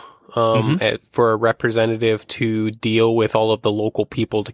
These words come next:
Speaker 1: get this thing built. And then, um, after that, I, I, I'm not sure that they had much involved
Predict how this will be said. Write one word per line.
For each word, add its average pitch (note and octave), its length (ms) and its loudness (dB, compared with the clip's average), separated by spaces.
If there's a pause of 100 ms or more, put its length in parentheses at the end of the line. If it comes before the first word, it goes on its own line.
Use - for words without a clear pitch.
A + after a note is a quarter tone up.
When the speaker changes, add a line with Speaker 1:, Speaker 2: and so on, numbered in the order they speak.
Speaker 1:
get - 160 -12
this - 200 -2
thing G#2+ 260 0
built. G#2+ 360 -2 (920)
And A2+ 200 0
then, A2 380 2
um, A2+ 420 -2
after A2+ 300 0
that, A2 360 2
I, G#2+ 220 2
I, G2+ 220 0
I'm A2 140 -2
not A2+ 180 2
sure - 180 0
that B2 140 -2
they G#2 100 0
had A2+ 240 -2
much A2 640 -2
involved A2 800 -2